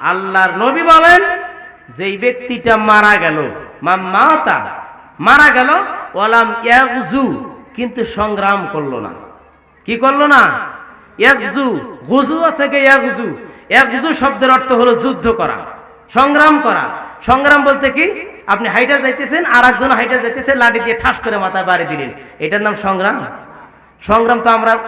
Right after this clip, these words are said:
উল্টা ব্যাখ্যা করি, সংগ্রাম এটা না। সংগ্রাম বলতে কি? আমিও আল্লাহর আ-, দ্বীনের ব্যাপারে, রসুলের আদর্শের ব্যাপারে আমাদেরও কিন্তু অনেক ভুল আছে, আমি আমার ব্যাপারে সংগ্রাম করব, এটা কি অবৈধ?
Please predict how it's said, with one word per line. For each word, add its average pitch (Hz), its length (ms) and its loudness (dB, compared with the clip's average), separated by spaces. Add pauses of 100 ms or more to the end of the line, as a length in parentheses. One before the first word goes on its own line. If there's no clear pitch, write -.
(120)
উল্টা 254 320 -2
ব্যাখ্যা 175 360 -4
করি, 139 300 -10
সংগ্রাম 220 320 0
এটা 202 220 -2
না। 135 220 -6
সংগ্রাম 240 340 -2
বলতে 233 260 -4
কি? 175 160 -10 (340)
আমিও 196 560 -2
আল্লাহর 175 380 0
আ-, 156 320 -2 (380)
দ্বীনের 196 560 -8 (220)
ব্যাপারে, 156 480 -4 (200)
রসুলের 202 420 -8 (100)
আদর্শের 185 500 -2
ব্যাপারে 156 420 -6 (360)
আমাদেরও 180 500 0
কিন্তু 165 260 -6
অনেক 156 240 0
ভুল 160 300 -4
আছে, 156 180 -4
আমি 170 220 -2
আমার 220 440 0
ব্যাপারে 349 360 4
সংগ্রাম 311 460 2
করব, 226 600 -2 (420)
এটা 170 160 -6
কি 190 80 -4
অবৈধ? 202 460 -2